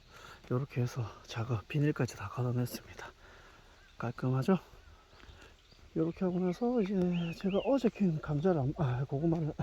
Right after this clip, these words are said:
<laughs> 고구마를, 오늘 지금 막 감자를 캐가지고 <laughs> 헷갈리는데 어제 캔 마늘을 안 보여드렸죠. 한번 보여드릴게요.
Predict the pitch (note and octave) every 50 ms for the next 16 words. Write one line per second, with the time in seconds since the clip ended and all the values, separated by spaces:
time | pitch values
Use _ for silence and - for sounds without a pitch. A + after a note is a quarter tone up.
0 | - - - - - - - - - - D3 B2+ - - - B2 - - C3 -
1 | - - - - - - - - - D#3 D3+ C3+ - E3+ D#3 D#3 D3+ C#3 C#3 -
2 | - D3 C#3 C#3+ F#3 F#3 D#3+ - - C#3 C#3 B2+ A#2 - - - - G#2 - -
3 | - - - - - - - - - - - - - - - - - - - -
4 | - - - - C#3+ - D3+ C#3+ D3 C#3+ C3+ B2 B2 D3 F3+ F#3 F3+ D#3+ B2+ -
5 | C#3 C3 C3+ D3+ E3 E3 D3+ C#3 B2 A2 G#2+ A2 G#2+ A2+ C3 B2+ B2 A#2+ - -
6 | A#2+ - - - - A#2+ A#2 A#2+ B2+ A#2 - - - - - - - - - -
7 | - - - - A#2 G2+ A2 G#2+ - - A2+ G#2+ G2+ - G#2 G2 - - F#2+ F2